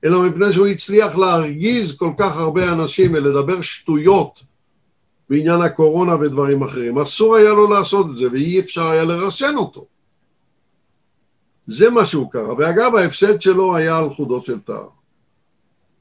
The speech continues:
אם הוא היה מתנהג אחרת, הוא היה היום נשיא ארצות הברית, אין ספק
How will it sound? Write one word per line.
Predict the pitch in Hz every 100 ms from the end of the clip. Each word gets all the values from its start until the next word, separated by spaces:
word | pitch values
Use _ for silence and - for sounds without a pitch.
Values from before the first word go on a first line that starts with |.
| _ _ _ 147
אם |
הוא | 160
היה | 170 208
מתנהג | 202 - 185 185 170
אחרת, | 160 185 202 196 185
הוא | 160
היה | 147 160
היום | 156 151 147
נשיא | 135 143
ארצות | 131 120 135
הברית, | 120 117 127 -
אין | - 170
ספק | 143 156 - 214